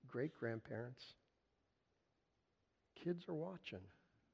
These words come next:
Kids are looking. They're seeing.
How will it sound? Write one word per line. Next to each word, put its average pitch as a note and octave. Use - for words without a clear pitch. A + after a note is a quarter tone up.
Kids A3+
are A#3+
looking. G#3+
They're A3+
seeing. A3